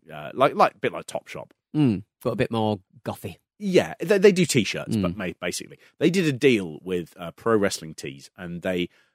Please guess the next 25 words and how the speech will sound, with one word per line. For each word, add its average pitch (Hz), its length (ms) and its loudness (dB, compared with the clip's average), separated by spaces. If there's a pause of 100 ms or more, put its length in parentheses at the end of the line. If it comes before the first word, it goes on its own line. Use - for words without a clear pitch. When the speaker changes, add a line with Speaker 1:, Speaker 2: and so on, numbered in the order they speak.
(120)
Speaker 2:
put 180 300 6
in, 95 340 2
uh, 90 340 -6
a 101 80 -8
load 101 280 2
of 90 120 -8
Bullet 127 240 4
Club 107 240 0
T-shirts, - 440 -6
Jericho 104 440 -2
T-shirts, - 720 -10
Young 92 220 -14
Bucks 80 300 -16
T-shirts, 92 460 -6
Speaker 1:
Mm. 85 40 -8
Speaker 2:
things 80 160 -18
like 76 160 -18
that. - 80 -20 (540)
The 120 80 -8
Bullet 208 240 8
Club 135 200 4
T-shirts, - 640 -2 (100)
in 110 240 -4
four - 380 4
months, 107 460 -4